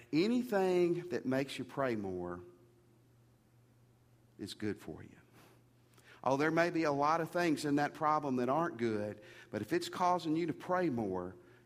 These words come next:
God's using that, that thing for, for good. Folks, when Jonah began to pray,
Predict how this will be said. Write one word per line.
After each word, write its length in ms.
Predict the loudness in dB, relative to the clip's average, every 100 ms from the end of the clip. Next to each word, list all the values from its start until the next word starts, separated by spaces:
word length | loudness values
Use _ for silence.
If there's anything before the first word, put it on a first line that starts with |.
| 0
God's 320 | 2 2 0
using 360 | -4 -2 -2
that, 280 | -2 -4 -4
that 220 | -6 -6
thing 240 | -4 -4 -4
for, 320 | -6 -6 -8 -12 -10
for 180 | -8 -6
good. 600 | -4 -2 -2 -6 -14 -20 -20 -20 -20 -20 -20 -20 -2
Folks, 280 | 4 4 2
when 120 | 0
Jonah 340 | 4 4 4 2
began 400 | 0 4 4 4
to 60 |
pray, 680 | 0 -2 2 2 2 -2 -4